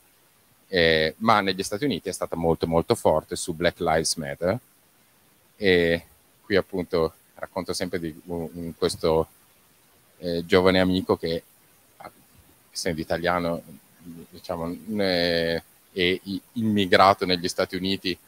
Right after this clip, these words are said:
non ha avuto mai particolari, eh, particolari problemi di colori diversi della pelle, e,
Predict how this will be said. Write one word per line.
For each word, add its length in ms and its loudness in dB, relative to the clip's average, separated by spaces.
non 160 -4
ha 80 4
avuto 320 -2
mai 220 2
particolari, 960 0
eh, 1000 -4
particolari 1080 -2
problemi 720 0
di 640 -10
colori 340 2
diversi 720 -4
della 220 0
pelle, 480 -2
e, 680 2